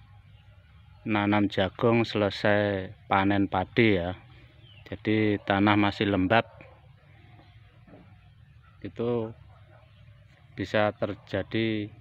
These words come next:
banyak bule atau putih-putih. Jadi, untuk mengatasi,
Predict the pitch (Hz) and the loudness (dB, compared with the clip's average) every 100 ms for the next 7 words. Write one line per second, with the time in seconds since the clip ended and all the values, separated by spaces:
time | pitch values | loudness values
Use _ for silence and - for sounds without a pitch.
0 | - - - 101 101 110 - - 110 123 | -20 -20 -12 -6 -2 -2 -2 -4 2 4
1 | 104 92 - - - - 107 104 110 104 | 2 0 -10 -20 -20 -16 -12 -6 -4 -4
2 | 110 - 107 110 104 127 - - - - | -4 -4 -6 -6 -2 0 -2 -8 -20 -20
3 | - - - - - - - - - - | -20 -20 -20 -20 -20 -20 -20 -20 -20 -20
4 | - - - - - - - - - 101 | -20 -20 -20 -20 -20 -20 -20 -12 -6 -6
5 | - 117 120 117 113 - - - - - | -4 -2 0 0 -4 -8 -14 -20 -20 -20
6 | - - - - - 101 110 110 110 110 | -20 -20 -20 -16 -12 -4 -4 -2 -2 0
7 | 110 104 107 104 131 131 131 131 | -2 2 2 2 0 0 -2 -6